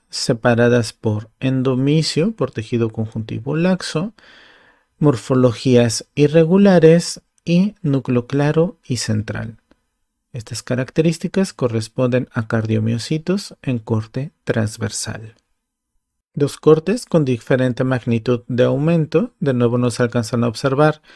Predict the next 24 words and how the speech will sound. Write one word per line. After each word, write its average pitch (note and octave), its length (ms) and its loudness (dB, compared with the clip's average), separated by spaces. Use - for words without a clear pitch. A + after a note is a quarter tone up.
todas C#3 440 4
las A#2+ 220 -2
características A2+ 1120 -4
celulares, E3 960 0
pero B2 200 6
vemos A2 480 2
células A2+ 800 -2
en A2+ 140 -6
forma G#2+ 400 -4
tubular F#3+ 680 0
que D3 100 6
van B2+ 180 4
de B2 100 8
la A2 160 6
parte A2 320 2
de A#2+ 120 4
arriba D3 560 4
hacia A2+ 300 0
abajo A2+ 560 0
en A#2 180 0
el G#2+ 100 -2
campo G#2+ 300 -2
del A2 80 0
microscopio. E3+ 920 0